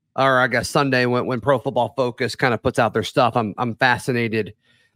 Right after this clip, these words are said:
to see. But, you know, the one to Malcolm Johnson Junior really stands out to me. And that's a guy that I wanna see more of 'cause he has the ability, he has that natural speed, and he's really added a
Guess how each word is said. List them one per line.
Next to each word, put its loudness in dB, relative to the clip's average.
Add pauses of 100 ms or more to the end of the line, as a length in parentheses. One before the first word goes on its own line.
(180)
to 0
see. 0
But, 0 (340)
you 2
know, 0
the 2
one 4
to 2
Malcolm 2
Johnson -2
Junior 0
really 2
stands 0
out 2
to -2
me. -4
And 0
that's 2
a 0
guy 4
that -2
I 0
wanna -2
see -6
more 2
of 2
'cause 0
he 0
has 0
the -4
ability, -4
he -4
has -2
that 0
natural 0
speed, -8
and -4
he's -6
really -4
added 0
a -2